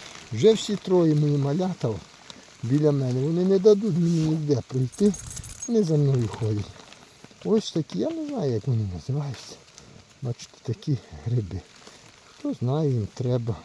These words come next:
збирають. Ось так. Ну, а мені саме головне опеньки, але я їх ніде знайти не можу.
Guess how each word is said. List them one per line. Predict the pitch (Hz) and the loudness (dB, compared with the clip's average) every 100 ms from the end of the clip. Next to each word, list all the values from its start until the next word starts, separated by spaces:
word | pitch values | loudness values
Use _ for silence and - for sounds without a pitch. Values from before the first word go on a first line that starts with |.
| - | -14
збирають. | 98 90 101 92 78 - - - _ - - _ _ _ - 135 | -12 -8 -6 -6 -10 -18 -20 -20 _ -20 -20 _ _ _ -18 -12
Ось | 147 - - - - - - - - - - - - | -10 -12 -20 -20 -20 -20 -20 -20 -20 -20 -20 -20 -10
так. | 120 117 - - - - - - _ - | -10 -10 -14 -20 -20 -20 -20 -20 _ -6
Ну, | 147 269 208 - - - 175 | -4 -4 -8 -16 -20 -18 -10
а | 104 107 | -8 -6
мені | 120 143 202 | -2 0 2
саме | 208 208 196 180 | 2 2 2 2
головне | 165 156 147 | 2 2 2
опеньки, | 110 - 165 240 262 - 156 | 0 0 2 2 0 0 2
але | 135 | 2
я | 120 127 | 2 0
їх | 190 196 - | 0 -2 -4
ніде | 101 90 107 123 | -6 -4 -4 -4
знайти | 117 110 - | -4 -6 -6
не | 92 82 80 | -8 -6 -10
можу. | 78 | -12